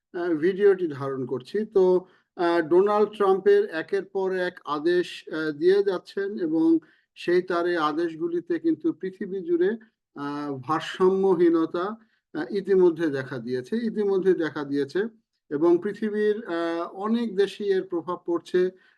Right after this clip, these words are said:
এবং অর্থনৈতিকভাবে, রাজনৈতিকভাবে, আহ, পৃথিবীর মানুষ, আহ,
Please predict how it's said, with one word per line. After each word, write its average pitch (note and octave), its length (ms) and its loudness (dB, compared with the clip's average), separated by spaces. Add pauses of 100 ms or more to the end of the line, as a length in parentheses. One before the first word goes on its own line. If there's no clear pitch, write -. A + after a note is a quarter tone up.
এবং D#3+ 380 2
অর্থনৈতিকভাবে, F3 1080 -2
রাজনৈতিকভাবে, E3 1080 -2
আহ, D#3 960 -6
পৃথিবীর F#3+ 440 0
মানুষ, D#3+ 640 0
আহ, D#3+ 180 -16